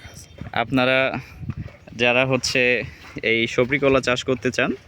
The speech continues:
আমাদের প্রথম পরামর্শ থাকবে যে আপনারা অবশ্যই টিস্যু কালচার যে সকল চারা রয়েছে সেইটা নেবেন এবং হচ্ছে, আহ,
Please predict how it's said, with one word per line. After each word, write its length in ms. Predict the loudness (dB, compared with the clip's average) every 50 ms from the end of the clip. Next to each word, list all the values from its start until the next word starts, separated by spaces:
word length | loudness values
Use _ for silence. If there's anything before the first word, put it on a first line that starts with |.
| -20 -20 -20 -20 -20 -20 -20 -20 -20 -20 -20 -20 -20 -10 -6
আমাদের 480 | -4 0 2 2 2 4 2 2 0 -2 -6 -2 2
প্রথম 360 | 2 2 4 4 2 2 4
পরামর্শ 480 | 4 6 6 6 4 4 2 2 0
থাকবে 420 | 0 2 0 -2 0 0 0 0 0
যে 100 | 0 0
আপনারা 380 | 0 0 0 2 2 4 6
অবশ্যই 500 | 6 6 6 6 4 2 2 2 0 0 0 0
টিস্যু 320 | 0 0 2 4 4 2 4
কালচার 520 | 4 4 4 4 2 2 4 4 4 4
যে 140 | 4 2 2
সকল 300 | 2 2 4 4 4 2
চারা 340 | 2 2 2 4 4 4 4
রয়েছে 420 | 6 6 4 4 2 2 2 2 0 -2 -10 -20 -20 -20 -20 -20 -20 -20 -20 -20 -16 -10
সেইটা 440 | -6 -2 2 2 2 2 2 2 4
নেবেন 320 | 4 4 4 4 4 4
এবং 280 | 4 4 4 4 4 4
হচ্ছে, 420 | 2 0 0 0 2 2 2 2
আহ, 720 | 0 -6 -14 -20 -20 -20 -20 -20 -20 -20 -20 -10 -6 -2